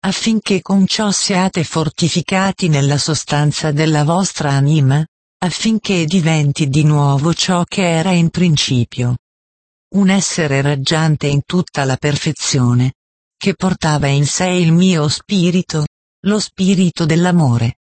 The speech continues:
E la vostra anima deve di nuovo accogliere in sé questo spirito, deve di nuovo diventare amore e per questo necessita della forza, che le viene apportata tramite il mio nutrimento.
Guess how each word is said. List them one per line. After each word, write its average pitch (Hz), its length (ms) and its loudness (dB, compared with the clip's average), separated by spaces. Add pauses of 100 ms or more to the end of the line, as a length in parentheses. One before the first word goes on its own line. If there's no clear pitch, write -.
(500)
E 190 160 0
la 185 140 2
vostra 175 460 -2
anima 185 520 2
deve 170 340 0
di 180 140 2
nuovo 190 540 2
accogliere 151 760 0
in 147 220 2
sé 165 320 -2
questo - 420 -4
spirito, 175 800 -2 (340)
deve 190 400 0
di 180 140 4
nuovo 190 420 2
diventare 170 840 0
amore 165 560 2
e 139 100 -2
per 196 180 -4
questo - 460 -2
necessita 151 800 -2
della 175 340 0
forza, 170 640 -4 (440)
che - 180 -2
le 143 140 2
viene 147 460 0
apportata 135 840 -4
tramite 170 560 0
il 170 140 2
mio 170 220 4
nutrimento. 160 1000 2